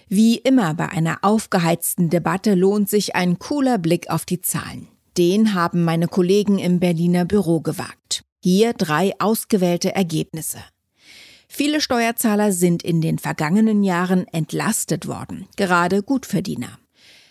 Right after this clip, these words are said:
Immer mehr Menschen müssen für einen Teil ihres Einkommens den Spitzensteuersatz zahlen.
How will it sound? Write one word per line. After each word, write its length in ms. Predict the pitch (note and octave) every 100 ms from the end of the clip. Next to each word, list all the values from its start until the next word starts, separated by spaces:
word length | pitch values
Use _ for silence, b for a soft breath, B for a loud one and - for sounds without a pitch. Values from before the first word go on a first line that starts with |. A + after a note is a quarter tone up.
| b
Immer 280 | G3 F#3 E3
mehr 220 | E3 E3
Menschen 480 | F3 G3+ - B3 A#3
müssen 360 | G3+ - G3
für 180 | F3 G3
einen 300 | D#3+ E3+ E3
Teil 400 | - - F#3+ A#3
ihres 300 | - A#3 A3+
Einkommens 760 | - A3 A3 A3 G#3+ G#3+ G#3 -
den 260 | F#3+ F#3+
Spitzensteuersatz 1300 | - - C#4+ - F#3 D#3 - D#3 D#3 D3 D3+ D3+ - -
zahlen. 440 | E3 C3 A#2+